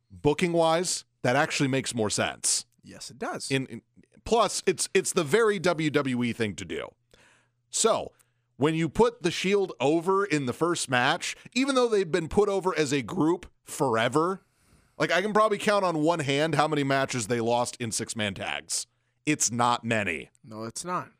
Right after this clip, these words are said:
Speaker 1: One of their best matches that they lost in was that Elimination Chamber match against the Wyatts. Okay? But aside from that match, you can't really list a whole lot of other great, memorable matches that they lost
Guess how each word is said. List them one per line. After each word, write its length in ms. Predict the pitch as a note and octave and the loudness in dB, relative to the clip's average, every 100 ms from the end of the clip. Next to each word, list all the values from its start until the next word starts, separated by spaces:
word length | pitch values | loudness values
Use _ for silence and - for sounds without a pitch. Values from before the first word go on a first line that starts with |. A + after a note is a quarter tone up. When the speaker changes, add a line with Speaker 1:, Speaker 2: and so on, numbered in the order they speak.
| - | -4
Speaker 1:
One 200 | A2+ D3+ | 0 2
of 60 | |
their 80 | D#3 | 2
best 300 | D3+ D#3+ - | 2 2 2
matches 380 | D#3 D#3+ E3 C#3+ | 0 0 0 0
that 140 | D#3 | 0
they 100 | D#3+ | 0
lost 400 | D#3 F3+ G3 - | 2 2 2 0
in 260 | D3 C3+ C3 - | 0 -2 -4 -4
was 160 | A#2 | -2
that 120 | B2+ | 0
Elimination 480 | B2+ B2+ C3 C3 - | 0 0 0 -2 -4
Chamber 300 | A#2+ D#3+ C3+ | -2 -2 -2
match 260 | B2 A#2 G#2 | -2 -2 -4
against 220 | G#2+ F#2+ | -8 -6
the 60 | G#2 | -2
Wyatts. 640 | A2 D#2 C2+ - - - _ _ _ _ _ _ _ _ _ - | -2 -2 -6 -4 -4 -4 _ _ _ _ _ _ _ _ _ -4
Okay? 280 | A#2+ B2+ - _ _ - | 0 0 -4 _ _ 0
But 280 | E3 - - | 0 0 -4
aside 400 | - D#3 E3+ C#3 | 2 2 2 2
from 200 | D#3 G#2 | -2 0
that 260 | A2+ B2 | 0 2
match, 500 | A#2 A#2 D#3+ - - _ _ - | 2 2 2 -2 -8 _ _ -16
you 80 | |
can't 340 | D#3+ - B3 A3+ | -8 -2 0 2
really 240 | G#3+ G#3+ | 2 2
list 300 | F#3+ G#3 G3 - | 2 0 -2 -4
a 60 | C#3 | 0
whole 240 | E3+ F#3 | 2 2
lot 180 | E3+ E3+ | 2 2
of 100 | E3 | 2
other 260 | E3+ E3 | 2 2
great, 460 | A#2+ F2 A2 D3+ D#3+ | -2 -4 0 0 -2
memorable 600 | A#2 A#2 C#3+ D3+ C#3 C3+ | -4 -2 2 2 2 2
matches 460 | B2 C3+ E3 D#3+ - | 2 0 -2 -6 -4
that 180 | C3 | -4
they 100 | A#2+ | -2
lost 640 | A2 A#2+ E2+ C2 - - | 0 0 -2 -4 -4 -4